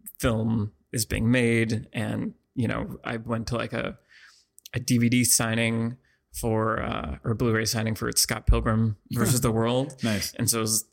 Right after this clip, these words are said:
Speaker 1: and that was, like, one of the first weeks here. And, like, this is, this doesn't happen in Pleasant Hill. Like,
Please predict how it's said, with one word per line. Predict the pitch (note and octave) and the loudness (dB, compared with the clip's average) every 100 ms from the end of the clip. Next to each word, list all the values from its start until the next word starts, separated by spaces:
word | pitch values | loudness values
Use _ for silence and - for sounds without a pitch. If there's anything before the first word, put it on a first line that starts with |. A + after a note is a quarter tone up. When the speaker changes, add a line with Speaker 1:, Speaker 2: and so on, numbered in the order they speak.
| - | -6
Speaker 1:
and | A#2 A#2 | -4 -2
that | A2+ | -2
was, | A2+ G#2+ | -2 -2
like, | G#2+ | 0
one | A#2 | 0
of | A2+ | -2
the | G#2+ | -4
first | - A2+ - | -4 -2 -2
weeks | A#2 - | 0 0
here. | A2+ | 0
And, | A#2 | 0
like, | A#2 A#2 | 0 -2
this | - B2+ | 0 2
is, | B2 - _ - | 2 0 _ 0
this | B2+ | 2
doesn't | - A#2 G#2+ | 2 0 0
happen | A2 A2+ E3+ | -2 -2 -4
in | |
Pleasant | - A#2 B2 | -2 -2 0
Hill. | A2+ G#2 A#2 | 0 -2 -2
Like, | A#2 A2 - | -4 -4 -8